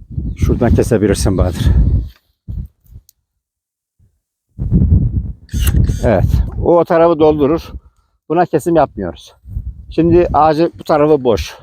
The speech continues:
Bu tarafı boş. İbrahim abi şuradan çekebilirsin. Kamera ters gelebilir millete. Şu dalın bize hiçbir faydası yok.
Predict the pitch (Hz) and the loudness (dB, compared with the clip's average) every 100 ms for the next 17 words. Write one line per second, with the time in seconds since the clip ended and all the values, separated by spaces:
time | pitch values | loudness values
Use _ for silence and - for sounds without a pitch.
0 | - - - 151 139 120 104 131 - - | -20 -14 -2 2 4 2 0 -4 -4 -8
1 | - 127 120 95 104 110 120 110 101 92 | -2 2 2 0 -2 -2 0 0 0 -4
2 | - 107 - _ _ _ _ _ _ _ | -8 -16 -18 _ _ _ _ _ _ _
3 | - 107 110 110 - 117 - 113 110 104 | -4 0 2 0 -2 -4 -2 0 2 2
4 | 98 92 82 82 - 117 _ _ _ _ | 0 -2 -2 -4 -6 -12 _ _ _ _
5 | _ _ _ - 156 196 208 202 190 208 | _ _ _ -8 0 2 2 2 0 0
6 | - 175 180 170 160 175 113 | -2 -2 0 0 0 0 -2